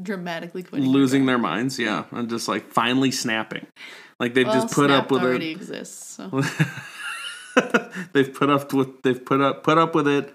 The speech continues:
Speaker 2: for as long as they could take it, and they're just done.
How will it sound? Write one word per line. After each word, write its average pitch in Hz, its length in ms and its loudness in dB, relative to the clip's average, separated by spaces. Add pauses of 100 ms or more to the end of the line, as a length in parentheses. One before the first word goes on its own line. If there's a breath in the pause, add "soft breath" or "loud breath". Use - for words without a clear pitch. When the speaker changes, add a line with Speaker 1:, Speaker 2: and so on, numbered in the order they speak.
Speaker 2:
for 120 100 -4
as 117 60 -4
long 127 240 0
as 131 80 0
they 127 120 0
could 123 140 0
take 120 280 -2
it, - 240 -6
and 110 120 -8
they're 110 140 -4
just 110 340 -8
done. - 280 -8